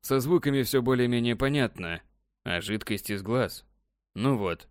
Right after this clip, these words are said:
опять включила водопровод. Говаривал Берни про Леду. Когда люди, особенно женщины, огорчаются,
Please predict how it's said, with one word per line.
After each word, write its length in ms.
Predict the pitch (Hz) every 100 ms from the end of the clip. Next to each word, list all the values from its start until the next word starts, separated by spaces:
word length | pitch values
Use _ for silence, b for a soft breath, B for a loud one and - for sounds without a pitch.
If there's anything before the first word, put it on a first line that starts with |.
| -
опять 360 | 160 165 143
включила 440 | - 135 123 131 123
водопровод. 680 | 127 127 147 113 90 - _ _ _ _ _ -
Говаривал 600 | 90 92 147 147 143 123
Берни 520 | 151 139 98 85 - -
про 160 | 147
Леду. 400 | 147 117 90 80 - _ _ _ _
Когда 280 | - 135 147
люди, 260 | 135 160 120
особенно 600 | 107 - 139 120 113 110
женщины, 600 | 127 123 - 98 87 80
огорчаются, 960 | - 107 101 104 156 143 104 - 87